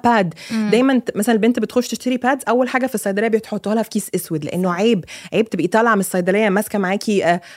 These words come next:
Speaker 1: بادز. أو لو في السوبر ماركت مش هتش-، تخشي بس تشتري always بس، لا، أكيد هتشتري حاجة تانية عشان تخبيهم، عشان عيب. ما إحنا لما بنزرع ده في البنت في سن صغير جدًا،
Speaker 2: صح.
Speaker 1: إحنا بنلخبطها.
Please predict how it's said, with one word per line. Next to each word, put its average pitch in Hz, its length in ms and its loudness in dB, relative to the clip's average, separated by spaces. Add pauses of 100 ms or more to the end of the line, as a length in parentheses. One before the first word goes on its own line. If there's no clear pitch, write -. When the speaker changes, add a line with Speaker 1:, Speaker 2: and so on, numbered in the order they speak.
(120)
Speaker 1:
بادز. 208 440 2
أو 185 80 2
لو 196 100 2
في 208 80 -4
السوبر 214 260 0
ماركت 285 380 2
مش 233 160 0
هتش-، - 140 -6
تخشي 269 300 -4
بس 254 160 -2
تشتري 254 440 -2 (420)
always 214 380 4
بس، 208 240 0
لا، 202 140 0
أكيد 214 180 -4
هتشتري 226 380 0
حاجة 226 180 0
تانية 220 180 2
عشان 196 220 -2
تخبيهم، 185 520 -2
عشان 175 260 -4
عيب. 190 260 2 (380)
ما 190 140 0
إحنا 254 120 6
لما 233 180 6
بنزرع 269 400 4
ده 214 160 4
في 254 100 0
البنت 226 440 4 (260)
في 208 120 -2
سن 269 360 4
صغير 233 420 4
جدًا، 247 220 2
Speaker 2:
صح. 254 60 0
Speaker 1:
إحنا 277 140 2
بنلخبطها. 220 680 2